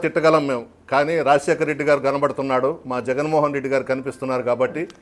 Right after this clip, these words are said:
ఇంతకు మించి నిన్ను తిట్టలేకపోతున్నాం, తిట్టలేము కూడా. ఇప్పటికైనా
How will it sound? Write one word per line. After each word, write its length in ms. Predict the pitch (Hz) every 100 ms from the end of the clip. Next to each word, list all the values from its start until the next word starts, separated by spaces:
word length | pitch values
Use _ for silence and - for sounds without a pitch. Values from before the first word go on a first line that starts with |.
| - - 135
ఇంతకు 260 | 147 156 156
మించి 200 | 160 180 165
నిన్ను 180 | 143 143
తిట్టలేకపోతున్నాం, 800 | 131 160 151 123 127 123 113 104 - _ _ _ _ _ _ -
తిట్టలేము 440 | 139 175 175 185 180
కూడా. 180 | 151 127 - _ _ _ _ _ _ _ _ _ _ _ -
ఇప్పటికైనా 520 | 120 175 170 170 170